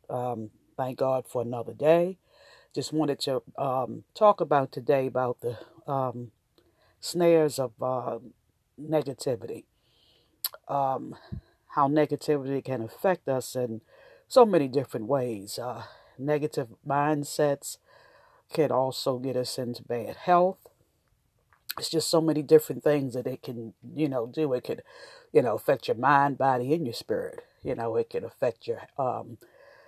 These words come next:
health-wise, you know, with your heart problems. You can have a stroke behind it. And we know that during this pandemic time, not only have people been, you know, physically ill, you know, and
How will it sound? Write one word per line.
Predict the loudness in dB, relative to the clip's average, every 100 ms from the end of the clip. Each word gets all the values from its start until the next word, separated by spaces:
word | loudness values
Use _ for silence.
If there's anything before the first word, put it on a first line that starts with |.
| _
health-wise, | 4 6 6 4 2 4 2 -2 -6
you | -6
know, | -2 0
with | 0 -4
your | -8 -10
heart | 2 6 6 6
problems. | 4 6 6 2 -2 -4
You | -6
can | -10 -6
have | -6 -6
a | -8
stroke | -2 4 4 4
behind | -2 0 0 -2 -4
it. | -6 -10 -18 -20 -20 0
And | 2 4
we | 4
know | 6 6
that | 6 4
during | 6 6 4
this | 0
pandemic | 0 0 2 2 2 0
time, | 0 -2 -2 -4 -8 -8
not | 0 2
only | 2 2 -2
have | -6
people | -8 -8 -4 -6 -6 -16 -20 -20 _ _
been, | -2 -2 -2
you | -4
know, | -6 -10
physically | 0 0 2 -2 -2 -4 -4
ill, | -6 -6 -8 -10 -18 -4
you | -2
know, | -2 -4 -6 -8
and | -8 -8 -10